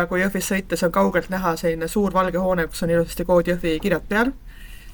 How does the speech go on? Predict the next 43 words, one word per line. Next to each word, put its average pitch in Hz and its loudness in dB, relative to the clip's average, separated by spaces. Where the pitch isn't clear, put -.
Äh, 185 0
meil 175 2
on 170 2
nüüd 180 0
juba 170 0
kaks 196 -2
lendu 208 2
õppimas 311 -4
ja 180 0
tegelikult 180 0
hetkel 185 0
tegeleme 165 2
ka 160 -2
kolmanda 170 2
lennu 165 4
värbamisega 254 4
ja 175 2
need, 170 2
äh, 165 -2
kandideerimiste 190 -2
katsed 190 -4
on 165 -2
juba 170 -4
päris 180 0
edukalt 262 -2
läinud. 175 0
Ja 180 0
ma 190 2
arvan 190 2
tõesti, 190 2
et - -4
see, 190 6
mille 185 -2
üle 196 0
meil 175 -2
on 170 -4
kõige 190 -4
parem 277 4
meel, 180 0
on 175 -2
see, 185 0
et 180 -8
esimesed 180 2